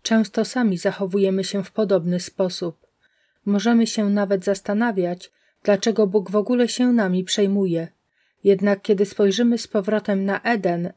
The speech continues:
zaczynamy rozumieć dlaczego. Bóg związał się z ludzkością z własnej woli. Jesteśmy stworzeni jako Jego obraz.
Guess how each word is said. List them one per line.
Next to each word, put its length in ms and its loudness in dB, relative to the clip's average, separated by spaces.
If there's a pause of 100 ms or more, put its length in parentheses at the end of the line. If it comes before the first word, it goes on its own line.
(120)
zaczynamy 600 2
rozumieć 520 0
dlaczego. 640 0 (720)
Bóg 280 2
związał 500 2
się 240 -2
z 60 -8
ludzkością 720 0
z 120 -10
własnej 580 0
woli. 440 0 (480)
Jesteśmy 560 0
stworzeni 600 -2
jako 280 2
Jego 340 0
obraz. 580 -8